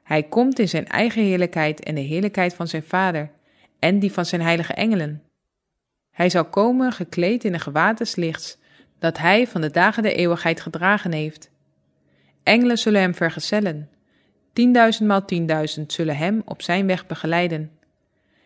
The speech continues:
Het geluid van de bazuin, die de slapende heiligen uit hun graven oproept, zal gehoord worden. De stem van Christus zal het graf doordringen tot in de oren van de doden,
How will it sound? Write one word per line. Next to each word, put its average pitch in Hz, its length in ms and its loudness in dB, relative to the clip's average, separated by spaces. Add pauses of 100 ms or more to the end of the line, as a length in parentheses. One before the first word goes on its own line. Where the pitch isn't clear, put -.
Het 175 220 0
geluid 214 360 4
van 185 120 -2
de 165 80 0
bazuin, 185 600 -2
die 175 140 0
de 165 60 -2
slapende 214 540 2
heiligen 156 560 -2
uit 165 160 -2
hun 151 100 -6
graven 214 440 0
oproept, - 500 -4
zal 190 140 0
gehoord 208 400 0
worden. 147 400 -4 (760)
De 156 100 -4
stem 233 340 2
van 240 200 -2
Christus 170 500 -4
zal 165 120 2
het 143 120 0
graf - 340 -4
doordringen 160 720 -4
tot 247 200 2
in 240 100 2
de 226 100 0
oren 180 300 0
van 170 160 -4
de 165 100 -2
doden, 165 460 0